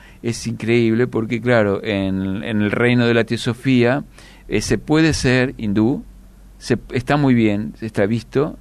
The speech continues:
tener como base, que un teósofo tiene, tenga como base una, la,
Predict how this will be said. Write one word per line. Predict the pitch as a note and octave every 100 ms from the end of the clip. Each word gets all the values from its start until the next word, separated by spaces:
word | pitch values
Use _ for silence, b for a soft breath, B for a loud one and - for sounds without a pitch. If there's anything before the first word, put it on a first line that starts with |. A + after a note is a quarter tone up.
| -
tener | - F#2+ G#2 A2
como | - - G#2+ F#2+ F2+
base, | F#2+ G#2 A#2+ - F2+ - - - b b b -
que | A2 G#2
un | A#2 B2+ B2
teósofo | B2+ B2 A2+ G#2
tiene, | G2 G#2+ G#2
tenga | - A2 G2+
como | G#2 G2
base | A2 A2+ B2 B2 -
una, | - F#2+ F2 -
la, | F2+ F2+ F2 F2